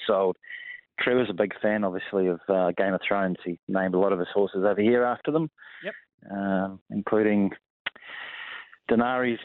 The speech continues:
Speaker 1: Targaryen or something,
Speaker 2: Yeah.
Speaker 1: Missandei. I don't watch the show, so excuse my pronunciation, all you Game of Thrones dweebs out there.
Speaker 2: <laughs> Whoa,
Speaker 1: Um,
Speaker 2: whoa, whoa, whoa, whoa, whoa, whoa.
Speaker 1: And there was a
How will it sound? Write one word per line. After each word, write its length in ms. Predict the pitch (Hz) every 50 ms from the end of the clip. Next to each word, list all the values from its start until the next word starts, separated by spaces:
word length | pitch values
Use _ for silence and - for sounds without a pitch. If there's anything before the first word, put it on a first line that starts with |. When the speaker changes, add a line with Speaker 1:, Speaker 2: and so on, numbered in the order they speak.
| - -
Speaker 1:
Targaryen 800 | - 107 113 123 127 131 139 147 147 147 147 147 151 170 170 170
or 100 | 156 143 -
something, 380 | 170 160 - - 170 170 160 143
Speaker 2:
Yeah. 80 | 120
Speaker 1:
Missandei. 680 | 151 160 170 135 135 143 147 147 143 147 151 160 151 135
I 100 | 120 135
don't 160 | 143 156 156
watch 160 | 143 156 151 - -
the 60 | - -
show, 280 | - 139 135 139 147 - -
so 60 | -
excuse 340 | 123 - - - 135 135 120
my 100 | 127 135
pronunciation, 720 | - - 135 127 131 - - - 127 127 131 - - 127 127
all 140 | 123 120
you 160 | 120 120 120 117
Game 280 | - 120 113 117 117 113
of 40 | - -
Thrones 240 | - 120 117 117 113 -
dweebs 300 | 113 113 113 110 - 110
out 120 | 110 107 -
there. 200 | 110 117 120 117 - -
Speaker 2:
<laughs> 80 | -
Whoa, 80 | - 113
Speaker 1:
Um, 200 | 113 110 110 -
Speaker 2:
whoa, 160 | - 277 226
whoa, 180 | - 302 254 214
whoa, 200 | 196 240 226 196
whoa, 180 | 180 269 220 180
whoa, 240 | 160 185 202 180 160
whoa. 260 | 123 147 165 135 170 - _ - 113 120 - - - - - - - - - - - _ _ _ - - - -
Speaker 1:
And 140 | 127 127
there 120 | 135 139 139
was 260 | 151 - - 156 127
a 560 | 143 147 143 139 139 139 160 160 - - -